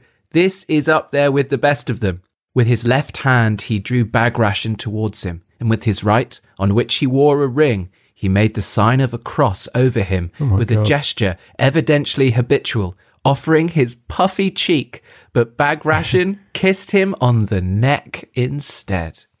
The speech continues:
Speaker 2: Wow, that's very sensual. To kiss,
Speaker 1: Wow.
Speaker 2: to kiss someone on the neck is,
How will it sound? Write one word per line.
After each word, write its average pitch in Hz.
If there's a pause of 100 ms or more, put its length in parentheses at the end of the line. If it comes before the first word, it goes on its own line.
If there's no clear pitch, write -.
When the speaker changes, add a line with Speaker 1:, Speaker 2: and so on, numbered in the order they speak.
(200)
Speaker 2:
Wow, 107
that's 143
very 135
sensual. 113
To 135
kiss, 117
Speaker 1:
Wow. - (140)
Speaker 2:
to 165
kiss 226
someone 180
on 151
the 139
neck 135
is, 110